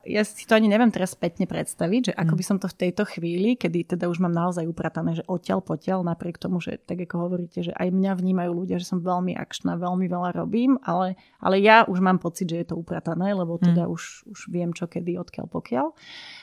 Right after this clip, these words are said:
Speaker 1: Ale tie začiatky boli proste, že, že non-stop. A my sme ešte po tej jedenástej som bola schopná ísť za bratom do podniku do mesta, hej? Ten piatok ráno o šiestej sme sa opäť stretli v kuchyni, <laughs> takže neviem, kde by som v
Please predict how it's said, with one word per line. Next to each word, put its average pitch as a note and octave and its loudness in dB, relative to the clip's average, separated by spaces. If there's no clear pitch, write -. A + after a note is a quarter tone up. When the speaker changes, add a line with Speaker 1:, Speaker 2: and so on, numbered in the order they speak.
Speaker 1:
Ale - 0
tie G3 0
začiatky G3 0
boli G#3 -2
proste, G3+ -8
že, G#3+ 0
že G3 -2
non-stop. G3+ 0
A F3 0
my F#3+ 4
sme G3+ 2
ešte G#3 0
po G#3 -2
tej G3+ 2
jedenástej G3+ 0
som F#3+ 0
bola F#3+ 2
schopná G3 -4
ísť F3+ 0
za F3+ 4
bratom F#3+ 2
do F3 2
podniku F#3 -4
do A#3+ 2
mesta, C#4+ -2
hej? F#3+ 2
Ten F3+ 0
piatok F#3 -2
ráno F3+ 0
o F#3 0
šiestej G3+ -2
sme G3+ 2
sa - -2
opäť - -4
stretli A3 4
v - -4
kuchyni, C#4+ 10
<laughs> - -
takže G#3 10
neviem, C#4 12
kde A#3+ 12
by G#3+ 8
som A#3 8
v G3+ 2